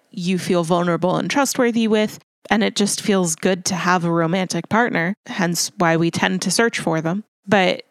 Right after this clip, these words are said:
it can push your friends away. So if you are one of those people getting into a new relationship, make sure you're still creating time for your friends. Make sure you're still checking in with them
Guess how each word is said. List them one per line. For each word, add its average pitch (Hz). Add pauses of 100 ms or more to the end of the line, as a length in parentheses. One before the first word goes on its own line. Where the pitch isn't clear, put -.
(180)
it 220
can 202 (200)
push -
your 185
friends 175
away. 165 (100)
So 185
if 190
you 214
are 262
one 196
of 190
those 175
people 202
getting 208
into 196
a 180
new 180
relationship, 196 (220)
make 262
sure 302
you're 269
still 254
creating 269
time 175
for 180
your 170
friends. -
Make 185
sure 226
you're 233
still 214
checking 196
in 247
with 180
them 165